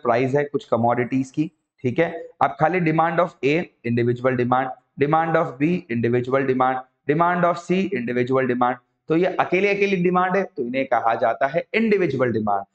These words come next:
और जब इन तीनों लोगों की डिमांड को plus कर देंगे तो भैया बन जाता है market demand। जब इन तीनों की डिमांड plus हो जाएगी तो बन जाएगा market demand। तो मैंने कहा था नाम कुछ चिल्ला चिल्ला के बता रहा है। Individual demand means demand of a single person,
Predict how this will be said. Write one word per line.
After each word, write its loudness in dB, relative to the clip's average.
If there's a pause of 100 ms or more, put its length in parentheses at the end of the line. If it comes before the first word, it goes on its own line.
(180)
और 0
जब 2
इन 0 (120)
तीनों 2
लोगों 0
की 0
डिमांड 2
को 0 (140)
plus 2
कर 2
देंगे 2 (300)
तो 0
भैया 2
बन -2
जाता 2
है 2 (120)
market -2
demand। 0
जब -2
इन -2
तीनों -4
की -4
डिमांड -2
plus -2
हो 2
जाएगी 0 (320)
तो -4
बन -6
जाएगा 0 (220)
market -4
demand। -8
तो -10
मैंने -2
कहा 0
था 2
नाम 0
कुछ -4
चिल्ला 2
चिल्ला 0
के -4
बता 2
रहा 2
है। 0 (280)
Individual 2
demand 0
means -10
demand 0
of -16
a -16
single -2
person, 0